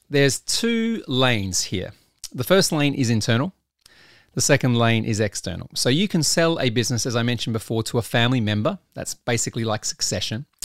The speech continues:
You can sell to a shareholder. So that's like selling to a partner. You can sell to existing management. And that's sometimes called a management buyout or a management buy-in. And there are different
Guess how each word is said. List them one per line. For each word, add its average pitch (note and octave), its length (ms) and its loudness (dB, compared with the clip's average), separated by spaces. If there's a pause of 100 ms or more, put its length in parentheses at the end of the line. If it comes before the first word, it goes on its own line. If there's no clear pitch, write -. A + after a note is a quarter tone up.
(640)
You B2+ 120 -2
can C3+ 180 2
sell D#3 520 6
to C#3 180 4
a A#2+ 80 6
shareholder. A#2 600 0
So - 160 0
that's A#2 240 0
like A2+ 160 -4
selling A#2 380 0
to A2+ 180 -2
a G#2 40 -2
partner. - 540 -6 (720)
You C3 120 2
can C3 140 2
sell D#3+ 360 4
to - 160 -2
existing A#2 500 0
management. B2 720 0
And B2 80 -4
that's - 120 -4
sometimes G#2+ 360 -2
called A2 140 -2
a G2+ 40 -2
management A2 640 -2
buyout G#2+ 500 0
or G#2+ 100 -4
a G2+ 40 -2
management G#2 500 -4
buy-in. G#2+ 400 -2
And G#2 140 0
there G#2 100 -2
are G2+ 60 -2
different G#2 480 -6